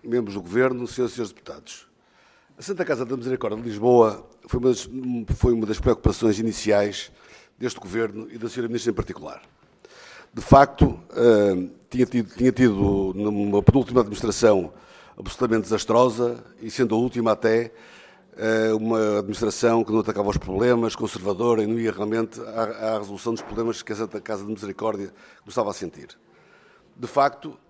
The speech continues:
eh, dos ul-, no, se formos a ver os, os anos dois mil e vinte a dois mil e vinte e três, a Santa Casa de Misericórdia teve um resultado líquido acumu-,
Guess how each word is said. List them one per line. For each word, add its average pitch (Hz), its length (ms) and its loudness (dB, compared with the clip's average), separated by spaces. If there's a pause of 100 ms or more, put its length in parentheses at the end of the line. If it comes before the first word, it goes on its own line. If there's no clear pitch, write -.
(600)
eh, 113 840 -2 (520)
dos 127 380 -12
ul-, 147 260 -6
no, 147 200 -2
se - 120 -14
formos 143 260 -2
a 139 40 0
ver 123 100 0
os, 107 520 -4
os 110 100 -10
anos 113 160 -2
dois 131 180 -4
mil 147 160 0
e 147 60 0
vinte 127 200 -2
a - 20 -6
dois 113 140 -4
mil 117 100 -4
e 107 60 -10
vinte 98 120 -10
e 98 60 -10
três, 110 480 -4 (160)
a - 60 -18
Santa 117 240 -8
Casa 101 200 -6
de 110 60 -12
Misericórdia 104 640 -4 (440)
teve 117 180 -4
um 113 60 -4
resultado 113 440 -4
líquido 113 240 -6
acumu-, 120 360 -6